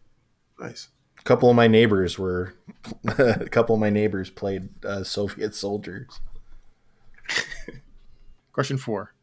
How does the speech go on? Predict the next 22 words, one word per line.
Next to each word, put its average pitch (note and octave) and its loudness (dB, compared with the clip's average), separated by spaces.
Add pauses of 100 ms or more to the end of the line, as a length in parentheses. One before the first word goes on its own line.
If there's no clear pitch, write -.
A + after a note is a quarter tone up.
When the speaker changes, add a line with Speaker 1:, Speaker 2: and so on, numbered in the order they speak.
(180)
Speaker 3:
The B2 -4
second F3+ 0
coldest B2+ -2
temperature B2+ -2
on A#2+ -2
Earth G2+ -8
was A2 -10
recorded B2 -4
at A2 -2
a A2 -4
science C3 -4
station G#2+ -6
in G#2 -14
this A2+ -8
self-governing A2+ -6 (380)
constituent B2+ -6
country C3 -4
within A2 -6
the A2+ -8
Kingdom B2+ -6
of G#2+ -10
Denmark, G2+ -10